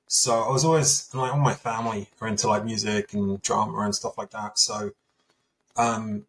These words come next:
I wanted to kind of do something more creative in addition to the stuff that pays the bills, you know?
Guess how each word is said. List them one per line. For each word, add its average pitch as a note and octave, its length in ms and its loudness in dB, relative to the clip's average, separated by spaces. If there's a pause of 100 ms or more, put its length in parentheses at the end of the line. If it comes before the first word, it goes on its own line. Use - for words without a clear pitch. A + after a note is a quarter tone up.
I C#3 80 4
wanted E3 340 4
to C#3+ 120 0
kind C#3 220 2
of - 100 -4
do C3+ 120 -4
something A#2+ 760 -2 (460)
more B2+ 260 4
creative A#2 880 0 (320)
in B2+ 140 0
addition A#2+ 440 2
to - 100 -2
the G#2 60 -2
stuff - 360 0
that G#2+ 180 -4 (280)
pays G#2+ 280 2
the G#2+ 60 -12
bills, G#2 540 -2
you A2 80 -2
know? A2 180 0